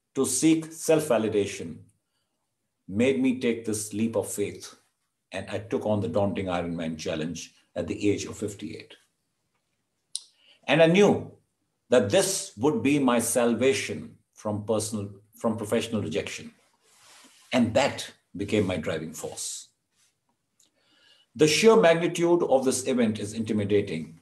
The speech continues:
And as I mentioned earlier, the naysayers were so many around me. Everybody whom I spoke to discouraged me from doing it.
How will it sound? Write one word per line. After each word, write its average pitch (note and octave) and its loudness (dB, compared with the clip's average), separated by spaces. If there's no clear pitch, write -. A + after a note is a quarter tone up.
And A2+ 0
as A2+ 0
I A#2+ 4
mentioned A2+ 2
earlier, G#2+ 2
the G#2+ 0
naysayers A#2+ 2
were A2+ 0
so F#3 0
many C3 2
around G2 -2
me. F2+ -8
Everybody G#2+ -2
whom F#2+ -12
I F2 -10
spoke - -8
to D#2+ -16
discouraged B2+ 0
me G#2+ 4
from F2+ -6
doing E2+ -8
it. - -18